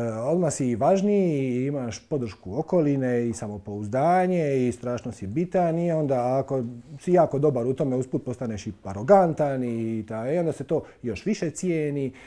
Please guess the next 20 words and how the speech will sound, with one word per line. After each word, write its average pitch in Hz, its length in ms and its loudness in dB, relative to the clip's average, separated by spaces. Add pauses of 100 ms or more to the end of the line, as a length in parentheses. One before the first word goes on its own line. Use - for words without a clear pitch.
(180)
onda 233 160 4
malo 190 160 10
izgubiš 151 360 4
i 135 40 2
empatiju 156 440 4
pa 131 120 0
si - 120 -4
gad 139 280 4
prema 113 220 -2
ovim 110 180 -2
svojim 110 300 -6
kolegama, 175 640 6
to 160 100 2
je 156 60 6
onda 127 140 0
još 113 240 -2
bolje, 175 480 4
korporacije 117 640 -6
to 98 160 -10
vole. 127 720 0